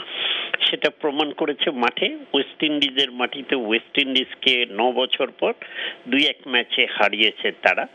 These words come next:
এবং মাশরাফি ছিলেন ক্যাপ্টেন ওই বাংলাদেশ দলের। মাশরাফি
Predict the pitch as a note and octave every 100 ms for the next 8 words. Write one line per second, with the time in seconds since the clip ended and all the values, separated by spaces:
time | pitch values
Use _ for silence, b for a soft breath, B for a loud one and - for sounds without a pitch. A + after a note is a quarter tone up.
0 | - C3 A2+ A2+ G2+ A2 - F#3 E3+ E3+
1 | - D3 B2 A#2 B B B B - -
2 | C3+ - - B2 A#2 A#2 - - - -
3 | C3 C#3 A#2 - - - - - - -
4 | - - A2 G2 B2 B2+ A2+ G#2 - G2+
5 | G2 F2+ - B B - C#3 C#3 E3 C#3
6 | E3